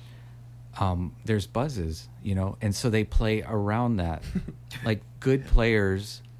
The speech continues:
Speaker 1: know where to be gentle and what they can get away with on that certain instrument. Now, after it goes through setup, they'll have more dynamic room,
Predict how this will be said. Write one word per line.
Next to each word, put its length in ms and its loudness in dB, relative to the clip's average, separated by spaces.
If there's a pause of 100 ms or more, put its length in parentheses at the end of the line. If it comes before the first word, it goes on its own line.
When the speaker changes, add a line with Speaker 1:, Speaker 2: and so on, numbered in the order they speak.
(240)
Speaker 1:
know 480 0
where 640 -2
to 160 -12
be 160 -2
gentle 680 -2
and 180 -2
what 200 -2
they 100 0
can 160 -8
get 140 0
away 360 0
with 320 -2 (120)
on 380 -2
that 160 -4
certain 220 -6
instrument. 360 -4
Now, 200 0
after 280 -2
it 100 -2
goes 180 -4
through 120 -6
setup, 480 -6 (380)
they'll 140 -2
have 280 -2 (100)
more 300 0 (180)
dynamic 640 -2
room, 400 -2